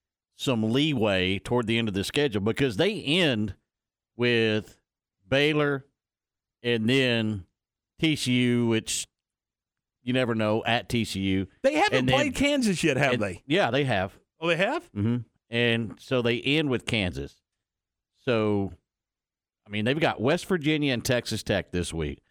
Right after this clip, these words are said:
Speaker 1: Then Oklahoma, Iowa State, but they had them at home before they play Baylor. So, I mean, if they can go on a little bit of a run here, give them a little bit of cushion going into the tournament, which, look,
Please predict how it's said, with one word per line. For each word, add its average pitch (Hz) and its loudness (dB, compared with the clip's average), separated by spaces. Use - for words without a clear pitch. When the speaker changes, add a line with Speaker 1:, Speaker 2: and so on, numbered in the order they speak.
Speaker 1:
Then 135 2
Oklahoma, 123 -2
Iowa 143 2
State, 151 0
but - -10
they 117 0
had 123 2
them 131 2
at 123 0
home 110 0
before 127 0
they 123 2
play 127 0
Baylor. 120 0
So, 107 0
I 104 2
mean, 107 0
if 104 -4
they 120 0
can 240 -2
go 180 2
on 160 0
a 143 0
little 143 0
bit 139 0
of 120 -4
a 123 0
run 151 0
here, 95 0
give 123 0
them 127 0
a 120 0
little 131 2
bit 135 2
of 123 -6
cushion 85 -2
going 123 -2
into 120 0
the 113 0
tournament, 139 0
which, 117 -2
look, 107 -4